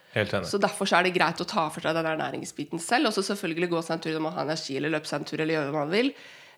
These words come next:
Speaker 2: Eh, men så lenge man fokuserer på det, da.
Speaker 1: Mm.
Speaker 2: Og, og la meg, ja, påpeke, sånn som du sier, trening er, eh, fantastisk. Jeg er avhengig av å trene hver eneste dag.
Speaker 1: Mm.
Speaker 2: Det er liksom, men, men maten er, eh,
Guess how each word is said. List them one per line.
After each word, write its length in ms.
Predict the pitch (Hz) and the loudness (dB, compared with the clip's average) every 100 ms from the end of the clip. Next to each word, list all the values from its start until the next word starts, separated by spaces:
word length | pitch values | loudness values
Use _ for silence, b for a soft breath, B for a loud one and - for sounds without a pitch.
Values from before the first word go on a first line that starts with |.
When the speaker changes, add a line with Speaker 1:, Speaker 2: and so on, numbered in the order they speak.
| - | -2
Speaker 2:
Eh, 400 | 185 175 175 185 | 2 4 4 4
men 180 | 175 185 | 2 0
så 120 | 208 | 2
lenge 180 | 190 175 | 2 2
man 140 | 170 | 0
fokuserer 600 | 170 175 - 160 143 143 | -2 -4 -2 -2 -2 -6
på 140 | 135 156 | -6 0
det, 200 | 156 190 | 2 2
da. 100 | 208 - _ _ _ _ _ _ | 0 -6 _ _ _ _ _ _
Speaker 1:
Mm. 180 | 131 104 - _ _ - | 2 2 -2 _ _ 0
Speaker 2:
Og, 480 | 185 175 170 165 | 2 4 2 2
og 100 | 196 | 4
la 140 | 190 156 | 4 6
meg, 180 | 175 196 | 8 8
ja, 140 | 175 | 6
påpeke, 480 | 170 160 139 151 160 | 4 -2 -2 -2 -2
sånn 120 | 156 | -2
som 140 | - 156 | -4 -6
du 80 | 165 | -4
sier, 360 | 151 160 185 - | 0 2 2 0
trening 420 | - 147 185 190 | -2 2 2 2
er, 400 | - 135 143 135 - _ - | 2 4 4 0 -6 _ -8
eh, 720 | - - - - - - - | -6 -6 -12 -14 -12 -10 -4
fantastisk. 640 | 175 156 - - 190 - | -4 -4 -6 -4 -4 2
Jeg 100 | 165 | 4
er 180 | 175 170 | 6 6
avhengig 180 | 151 143 | 4 0
av 80 | 147 | 0
å 80 | |
trene 240 | 147 147 - | -2 -4 -2
hver 140 | 127 | 0
eneste 220 | 139 - - | 0 -4 0
dag. 240 | 165 175 - B B | 0 0 -8 B B
Speaker 1:
Mm. 80 | 117 | -2
Speaker 2:
Det 80 | 120 | 4
er 120 | 160 | 6
liksom, 500 | 160 165 147 147 151 - b _ | 4 2 0 2 0 -2 b _
men, 360 | 160 165 165 165 - _ _ _ _ _ _ _ _ | 2 4 4 -2 -8 _ _ _ _ _ _ _ _
men 240 | 175 165 165 | 0 2 4
maten 440 | 151 - - 170 | 4 2 0 2
er, 360 | 170 156 151 151 | 4 4 4 4
eh, 680 | 143 139 127 - - - | 2 2 0 -2 -2 -4